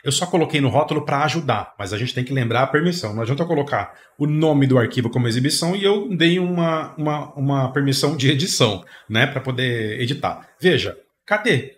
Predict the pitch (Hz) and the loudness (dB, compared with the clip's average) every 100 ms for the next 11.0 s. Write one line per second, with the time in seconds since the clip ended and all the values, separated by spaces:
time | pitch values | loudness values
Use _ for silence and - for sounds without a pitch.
0 | _ 180 190 127 - _ _ 208 247 - | _ -2 -2 -2 -10 _ _ -6 -6 -4
1 | 226 220 185 165 143 147 147 143 160 123 | -4 -2 -2 -2 -4 -4 -2 0 0 0
2 | 120 127 123 - 127 120 120 - 117 95 | -4 -4 -4 -4 -6 -6 -8 -6 -8 -6
3 | - - _ _ _ _ _ _ _ _ | -12 -12 _ _ _ _ _ _ _ _
4 | _ _ _ - 247 254 160 101 - _ | _ _ _ -4 -2 2 0 0 -8 _
5 | _ 123 123 123 117 104 - 165 131 147 | _ -4 -4 0 -2 -2 -4 0 0 0
6 | 185 214 170 208 185 - - 110 92 - | -2 -2 -2 -2 -4 -8 -4 -4 -4 -8
7 | 127 180 220 208 196 - 165 160 110 - | -2 -2 0 -2 -2 0 0 0 -2 -6
8 | _ _ _ _ _ - 139 120 113 110 | _ _ _ _ _ -12 -4 -2 -2 -2
9 | 101 110 110 135 143 95 85 - 113 - | -4 -6 -4 -4 -4 -6 -10 -10 -6 -6
10 | 120 117 - 127 127 - 123 135 98 85 | -4 -6 -6 -8 -8 -6 -6 -4 -6 -8